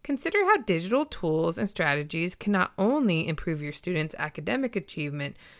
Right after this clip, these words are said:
but also improve engagement, feedback, authentic applic-, application opportunities, and motivation. In this collection,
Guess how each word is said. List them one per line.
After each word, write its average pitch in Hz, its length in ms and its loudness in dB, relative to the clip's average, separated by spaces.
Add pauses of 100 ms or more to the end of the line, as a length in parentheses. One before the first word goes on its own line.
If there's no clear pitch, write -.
(140)
but - 140 -4
also 277 380 6
improve 175 600 0
engagement, 156 680 -2 (260)
feedback, 180 680 -4 (420)
authentic 190 580 -2
applic-, - 460 -2 (240)
application 160 600 0
opportunities, 262 840 2 (300)
and 254 180 4
motivation. 156 680 0 (1300)
In 180 120 2
this 220 200 4
collection, 185 680 0